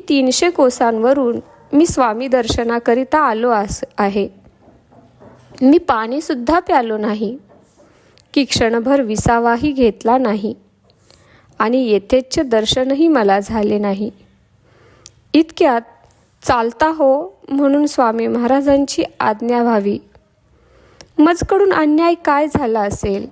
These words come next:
हे तर मला कळत नाही. असो, गुरु आज्ञाप्रमाण," असे म्हणून बुवा रडत रडत पाकीट घेऊन वेशी बाहेर आले व आता दोन प्रहरची वेळ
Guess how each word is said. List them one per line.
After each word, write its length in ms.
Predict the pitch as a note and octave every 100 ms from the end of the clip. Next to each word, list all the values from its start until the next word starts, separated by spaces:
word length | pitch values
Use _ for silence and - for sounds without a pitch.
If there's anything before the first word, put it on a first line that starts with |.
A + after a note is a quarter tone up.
| _ _ _ _ _ _ _ - - -
हे 220 | - D4+ D4
तर 120 | D4+ C4
मला 260 | G#3+ G#3+
कळत 380 | C4 A#3 A3+ B3
नाही. 340 | A3+ G3+ G#3+ - _ _ _ _ _ _ _ _ _ -
असो, 320 | A3+ - G#3 - _ _ _ _ _ _ _ B3
गुरु 340 | A3+ C#4+ D#4+
आज्ञाप्रमाण," 920 | E4 C4+ C4 C#4+ C#4 A3+ G#3 F#3+ A3 A#3 _ _ _ _ _ _ _ _ _ -
असे 280 | A#3 - A#3+
म्हणून 440 | B3 A#3+ A#3 A#3
बुवा 360 | B3 C4+ G#3+ B3 - -
रडत 520 | G#3+ B3 C4 D4+ D4+
रडत 280 | C4+ G#3+ G#3+ -
पाकीट 380 | G#3 - A#3 A3
घेऊन 400 | G#3+ C#4 B3+ A#3+ - _ -
वेशी 420 | A3+ A#3 A3+ C4+
बाहेर 380 | A#3+ G#3+ G#3+ B3+
आले 320 | C4 G3+ G#3 - _ _ _ _ _ _ _ _ _ _ _ _ -
व 80 | E4
आता 320 | D#4+ D#4+ F4
दोन 360 | B3 C4+ D4
प्रहरची 600 | E4+ D4+ C4+ C4+ C4 -
वेळ 360 | C4+ A#3+ A#3